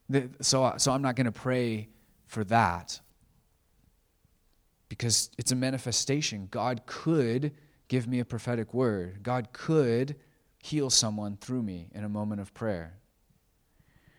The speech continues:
Because they're manifestations, they can happen through any follower of Jesus at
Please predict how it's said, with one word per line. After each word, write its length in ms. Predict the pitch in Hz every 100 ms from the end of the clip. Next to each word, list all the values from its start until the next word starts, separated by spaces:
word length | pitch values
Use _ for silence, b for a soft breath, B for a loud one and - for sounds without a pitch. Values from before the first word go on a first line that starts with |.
| b b b b b b b b b b b b b b b b b b _ _ _ -
Because 520 | 127 - - 175 156
they're 160 | 151 147
manifestations, 1120 | 139 131 120 113 113 107 - 107 139 143 - _ -
they 100 | 120
can 120 | 135
happen 280 | 120 127 123
through 200 | 120 120 - _
any 260 | 143 165 170
follower 500 | - 131 120 117 113
of 120 | 101
Jesus 560 | 107 113 98 95 101 -
at 140 | 110